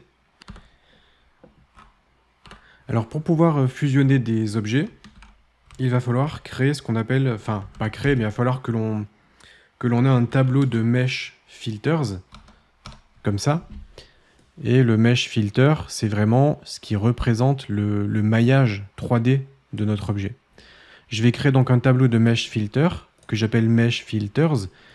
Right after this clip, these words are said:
et je dis que c'est égal à get component in children et je vais récupérer tous les, euh, composants mesh filter qui sont enfants du cube. Donc le cube a quatre enfants, ce qui fait que dans le tableau, je vais stocker les mesh filters de tous les enfants.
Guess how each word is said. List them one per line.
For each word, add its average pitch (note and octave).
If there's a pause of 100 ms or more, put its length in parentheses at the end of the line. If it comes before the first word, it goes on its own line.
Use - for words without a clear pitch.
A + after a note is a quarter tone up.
(200)
et A2+
je A2
dis C3+
que -
c'est C3
égal C3
à G#2+
get C#3+
component C3+ (160)
in C3 (140)
children B2+ (160)
et A#2
je G#2+
vais A2+
récupérer B2 (120)
tous F#3+
les, D#3
euh, A#2+
composants C3
mesh B2
filter B2 (640)
qui A#2+
sont C#3+
enfants C3 (240)
du A#2+
cube. A2 (560)
Donc A2
le C3+
cube C3 (160)
a G#2
quatre C3+
enfants, B2+ (300)
ce -
qui A2+
fait D3
que A#2+
dans A2+
le G#2+
tableau, A#2+ (380)
je A2+
vais A2
stocker A2+
les C3
mesh A#2
filters C3+ (100)
de A2+
tous D#3+
les C3
enfants. A2